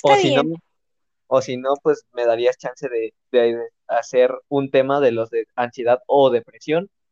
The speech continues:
Speaker 1: y ya que el siguiente capítulo sea el de medicina.
Speaker 2: Sí, como, como gustes, nomás me dices pa' que ajuste mis tiempos.
Speaker 1: <laughs> Para no estar grabando a las ocho de la noche.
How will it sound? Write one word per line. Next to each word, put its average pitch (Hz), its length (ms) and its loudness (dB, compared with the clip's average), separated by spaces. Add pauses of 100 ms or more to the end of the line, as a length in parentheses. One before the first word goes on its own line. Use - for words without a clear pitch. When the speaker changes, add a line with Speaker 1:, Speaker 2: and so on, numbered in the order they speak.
(240)
Speaker 1:
y 135 160 -8
ya 123 160 2
que 135 100 -4
el 120 100 -4
siguiente 123 640 -6
capítulo 147 520 -4
sea 131 140 -8
el 113 60 -6
de 113 80 -6
medicina. 135 460 -12 (680)
Speaker 2:
Sí, 427 140 2 (280)
como, 294 440 -2
como 311 320 -2
gustes, 381 400 -8
nomás 320 360 -6 (160)
me 240 200 -2
dices 254 320 -6
pa' 233 160 -4
que 220 140 -4
ajuste 262 380 0
mis 240 180 -4
tiempos. 233 500 -6 (580)
Speaker 1:
<laughs> - 340 -8 (580)
Para 131 180 0
no 131 80 2
estar 131 360 0
grabando 123 420 2
a 131 40 4
las 123 160 0
ocho 131 260 -2
de 127 120 2
la 120 180 -12
noche. 135 260 -6